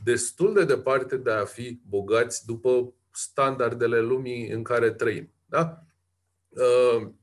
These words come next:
îmi aduc aminte, autorul, uh, Stephen Covey, cel care a scris, uh, cartea Milionarul de lângă noi, a făcut niște studii în care a intervievat, uh,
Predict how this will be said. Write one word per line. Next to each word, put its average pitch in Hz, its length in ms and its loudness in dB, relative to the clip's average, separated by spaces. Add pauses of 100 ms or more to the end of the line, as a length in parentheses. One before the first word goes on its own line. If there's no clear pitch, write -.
îmi 127 180 -2
aduc 160 240 2
aminte, 143 680 4 (280)
autorul, 127 680 4
uh, 104 320 2
Stephen 127 400 -6
Covey, 113 400 -4
cel 120 220 -2
care 117 240 0
a 110 140 2
scris, 117 560 -4
uh, 104 380 0
cartea 110 720 -2 (220)
Milionarul 104 1000 -2
de 98 180 -2
lângă 98 340 0
noi, 127 440 -2 (600)
a 131 200 0
făcut 151 460 0
niște 139 500 2
studii 147 600 -2
în 160 220 -2
care 143 380 0
a 135 160 0
intervievat, 123 960 -2
uh, 123 380 2